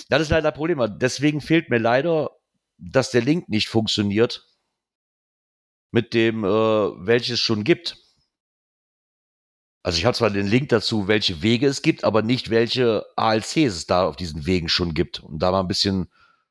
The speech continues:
rumzustöbern. Leider funktioniert der nicht. Ähm, er würde sich auf jeden Fall freuen, wenn sich da mehr Leute dran anschließen. Und, ähm, dafür hat er auch eine E-Mail-Adresse, also quasi ein A L C Minus Project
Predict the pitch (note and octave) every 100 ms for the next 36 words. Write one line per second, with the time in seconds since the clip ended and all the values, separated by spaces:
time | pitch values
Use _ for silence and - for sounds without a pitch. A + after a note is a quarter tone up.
0 | _ _ - C3 C#3+ F#2+ - F2+ E2+ E2+
1 | G2+ B2 B2+ B2+ B2 A2 G#2+ B2 - -
2 | _ _ _ _ _ _ _ _ F#2 F2+
3 | F2 E2+ - _ _ _ _ _ _ -
4 | G2+ D3 C#3+ C3+ A2+ C3 D3+ - C#3 C#3+
5 | D3 - F#2+ - A2 C3+ D#3 C#3 C3 B2+
6 | B2+ A#2 B2+ A#2+ B2+ C#3+ C3+ A#2 B2 A#2
7 | D3 F3 G#2+ A2 - E3+ F3+ _ _ _
8 | _ _ _ _ _ _ _ _ - G2+
9 | G#2 F#2+ F2+ - G2 G2 F#2+ F#2+ F2 F#2
10 | F2+ A#2 A#2 F#2+ F#2+ C3+ D#3+ F#2+ D#2+ D#2
11 | F2+ - F2 E2+ D#2 - F#2+ E2 - F#2+
12 | A#2+ F#2 G2+ - - C3+ F3+ E3 A#2+ C3+
13 | A#2 - - - B2 D#3+ C#3 D#3+ D3+